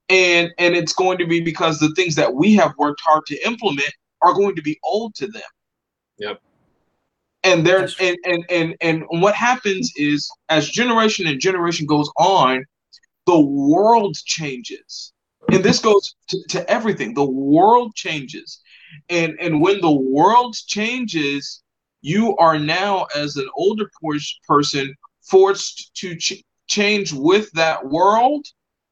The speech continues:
Speaker 1: or be left behind. And when you're left behind, there's this feeling of being out of place in a world you worked so hard to, to create.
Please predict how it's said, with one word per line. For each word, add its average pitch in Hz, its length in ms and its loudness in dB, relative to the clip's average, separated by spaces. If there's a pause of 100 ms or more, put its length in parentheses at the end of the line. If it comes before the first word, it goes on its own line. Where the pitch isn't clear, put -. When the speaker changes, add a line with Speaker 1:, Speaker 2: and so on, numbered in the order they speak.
(100)
Speaker 1:
or 208 180 6
be 180 140 -2
left 175 380 -2
behind. 151 600 -2 (560)
And 165 180 0
when 156 160 2
you're 143 240 2
left 175 280 0
behind, 170 460 -2
there's 147 280 0
this 143 260 -8
feeling 190 520 0
of 131 180 -2 (200)
being 156 360 -2
out 156 240 2
of 135 200 -8
place 202 440 -2
in 180 140 -6
a 143 60 0
world 151 500 0
you 180 120 -6
worked 175 360 0
so 170 220 -6
hard 147 380 0 (100)
to, 139 140 -4 (280)
to 131 120 -8
create. 143 560 -2